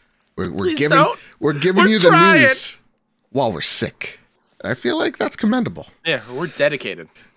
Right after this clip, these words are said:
Speaker 1: Dedication. And speaking of dedication, um, just to let you all know, uh, we do have that Spotify review contest, uh, contest slash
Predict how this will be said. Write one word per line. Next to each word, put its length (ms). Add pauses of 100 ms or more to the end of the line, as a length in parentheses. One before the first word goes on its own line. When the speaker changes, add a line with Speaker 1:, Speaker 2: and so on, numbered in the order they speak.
(220)
Speaker 1:
Dedication. 840 (100)
And 120
speaking 380
of 120
dedication, 840
um, 400
just 220
to 40
let 200
you 220
all 160
know, 580 (340)
uh, 60
we 140
do 300
have 280
that 160
Spotify 640
review 880 (300)
contest, 760 (100)
uh, 200
contest 580
slash 460